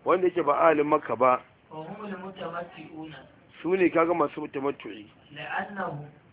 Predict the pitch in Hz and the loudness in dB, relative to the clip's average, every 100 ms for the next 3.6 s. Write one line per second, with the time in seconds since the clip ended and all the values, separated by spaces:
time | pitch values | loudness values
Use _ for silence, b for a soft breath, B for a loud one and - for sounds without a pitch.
0 | _ 127 160 190 220 233 151 _ _ _ | _ -4 -2 -2 -4 -6 -6 _ _ _
1 | 180 190 190 190 190 170 156 156 160 160 | -10 -8 -4 -4 -4 -8 -10 -12 -12 -14
2 | - - - 175 214 175 170 202 185 170 | -14 -12 0 6 8 6 4 -4 -2 -2
3 | 160 170 175 180 180 180 | -2 -10 -6 -2 0 0